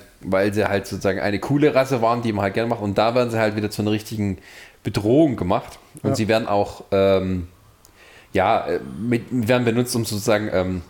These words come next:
Speaker 1: auch heutige Sachen anzusprechen.
Speaker 2: Ja.
Speaker 1: Also die sind ja sozusagen extrem extremistisch
Speaker 2: Ja.
Speaker 1: ausgelegt.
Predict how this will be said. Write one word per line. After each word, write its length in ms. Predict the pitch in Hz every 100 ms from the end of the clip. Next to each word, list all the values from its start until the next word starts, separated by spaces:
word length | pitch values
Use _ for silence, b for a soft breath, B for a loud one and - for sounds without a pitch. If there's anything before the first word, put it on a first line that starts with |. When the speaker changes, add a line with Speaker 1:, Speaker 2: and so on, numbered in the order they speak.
| - - - - -
Speaker 1:
auch 160 | 95
heutige 280 | 101 113 107
Sachen 240 | 92 82 95
anzusprechen. 540 | 82 82 - 92 98
Speaker 2:
Ja. 60 | 87
Speaker 1:
Also 160 | 92
die 300 | 87 95 92
sind 160 | 90 92
ja 80 | 90
sozusagen 580 | 87 - 95 90 110 82 B B B B B B B B B _ _
extrem 420 | 131 - - 139
extremistisch 840 | 135 - - 135 147 - 202 - - 135
Speaker 2:
Ja. 120 | 131 -
Speaker 1:
ausgelegt. 640 | - 156 - 175 233 -